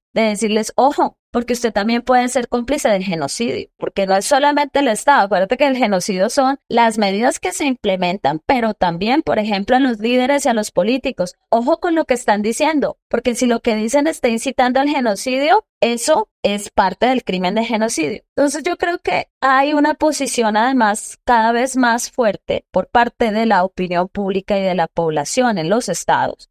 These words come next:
que le dice a sus gobiernos, "No estamos de acuerdo. Lo que está pasando en Gaza es muy grave y no estamos de acuerdo". Entonces yo creo que el tema de tratar de pasar un cese al fuego ya es lo que se ha estado buscando. Lo cierto es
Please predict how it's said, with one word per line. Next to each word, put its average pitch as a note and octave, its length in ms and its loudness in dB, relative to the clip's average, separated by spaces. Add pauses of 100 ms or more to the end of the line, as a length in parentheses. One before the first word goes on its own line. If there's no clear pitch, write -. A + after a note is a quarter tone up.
(120)
que A3+ 160 0
le G#3+ 180 2
dice A#3+ 320 0
a D4+ 80 4
sus D4+ 240 0
gobiernos, G#3+ 500 0
"No A#3+ 180 0
estamos C4+ 440 0
de G#3+ 80 0
acuerdo. C4 480 -2 (240)
Lo A#3+ 180 0
que - 80 0
está A3+ 260 0
pasando C4 460 0
en C4+ 100 0
Gaza B3+ 300 2
es B3+ 120 -2
muy B3+ 180 0
grave A3+ 500 2
y A3+ 100 0
no G3+ 80 2
estamos F#3 420 0
de F3+ 100 -2
acuerdo". G#3+ 420 0
Entonces A#3 420 -2
yo D4 140 0
creo D4+ 340 0
que C#4+ 360 0 (140)
el G3 240 -2
tema A#3 500 2
de C#4 60 0
tratar A3 500 2
de B3 100 0
pasar G#3+ 720 2
un F3 100 -4
cese F#3+ 260 -2
al G#3 100 0
fuego G3 300 0
ya F3+ 260 2
es F3+ 100 -2
lo F#3 100 -2
que G#3 120 -4
se G3 120 -6
ha - 20 -6
estado D#3+ 360 -2
buscando. D#3+ 720 -4 (180)
Lo G3 160 -2
cierto G#3 680 -2
es A3+ 480 -2